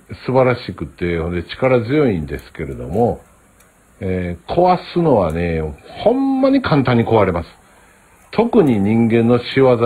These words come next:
は、ほんまに簡単に壊れるんでね、えー、こういう木々をね、えー、まず、えーと、大事にしながら、こう、増やしていきながらね、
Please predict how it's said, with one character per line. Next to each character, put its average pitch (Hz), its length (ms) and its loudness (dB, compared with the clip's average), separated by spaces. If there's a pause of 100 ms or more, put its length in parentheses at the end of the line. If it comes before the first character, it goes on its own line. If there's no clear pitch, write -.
は、 104 360 0
ほ 95 180 -8
ん 202 80 -2
ま 185 100 2
に 180 80 2
簡 156 260 0
単 139 120 2
に 131 100 0
壊 127 260 2
れ 120 100 2
る 113 160 0
ん 85 60 -4
で 65 120 -8
ね、 71 320 -12 (840)
え 87 360 -6
ー、 - 400 -20
こ 135 140 2
う 135 80 4
い 131 80 2
う 127 340 0 (1080)
木 196 200 0 (140)
々 65 120 -2
を - 20 -12
ね、 65 200 -14 (320)
え 87 140 -6
ー、 85 40 -4
ま 143 200 4
ず、 120 340 -2 (260)
え 82 260 -10
ー - 40 -20
と、 80 220 -10 (600)
大 127 280 2
事 175 60 0
に 165 120 0
し - 100 -6
な 92 120 -2
が 85 100 -2
ら、 85 60 -6
こ 82 200 -10
う、 - 100 -14
増 214 80 2
や 233 180 4
し - 180 -14
て 202 180 2
い 190 80 -4
き 190 120 -4
な 185 160 2
が 170 120 2
ら 165 140 2
ね、 165 160 -2